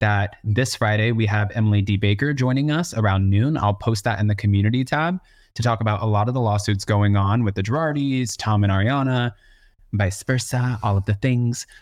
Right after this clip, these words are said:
But then also next week, Emily and I are going to Los Angeles for the Vanderpump Rules premiere. So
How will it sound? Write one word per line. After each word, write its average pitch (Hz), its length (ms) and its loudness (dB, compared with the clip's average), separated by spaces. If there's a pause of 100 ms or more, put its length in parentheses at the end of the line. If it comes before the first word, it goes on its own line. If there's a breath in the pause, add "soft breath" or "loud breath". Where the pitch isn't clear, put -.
(120)
But 123 100 0
then 127 160 -2
also 139 340 -2
next 123 380 -2
week, 110 340 0
Emily 123 280 2
and 113 100 0
I 110 120 2
are 107 180 -2
going 104 280 2
to 107 100 -2
Los 104 220 0
Angeles 110 540 2
for 113 140 0
the 107 100 0
Vanderpump 101 480 2
Rules 98 240 0
premiere. 110 580 0 (260)
So 110 440 0